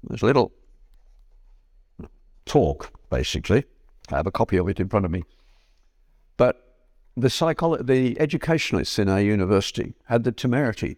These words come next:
to send around to all the professors something they couldn't publish and shouldn't have published 'cause it incoherent, but saying that I should be morally neutral in the clinic. And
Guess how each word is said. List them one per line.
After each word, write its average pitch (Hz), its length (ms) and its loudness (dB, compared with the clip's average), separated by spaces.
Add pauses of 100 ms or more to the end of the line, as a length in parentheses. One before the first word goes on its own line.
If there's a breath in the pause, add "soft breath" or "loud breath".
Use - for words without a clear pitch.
(120)
to - 100 -20
send 143 240 0
around 113 320 4
to 104 140 0
all 117 220 2
the 120 80 0
professors - 600 -8 (480)
something 123 300 2
they 110 100 4
couldn't 101 340 -2
publish 95 400 0
and 101 140 0
shouldn't 117 200 2
have 90 120 0
published 82 360 -2
'cause - 160 -2
it - 100 -10 (180)
incoherent, 95 840 0 (580)
but 135 140 -4
saying 160 400 2 (280)
that 131 340 2 (760)
I 139 140 2
should 139 220 0
be 139 120 2
morally 151 460 4
neutral 170 540 -2 (1000)
in 113 100 0
the 113 80 0
clinic. 98 380 -4 (2000)
And 104 200 0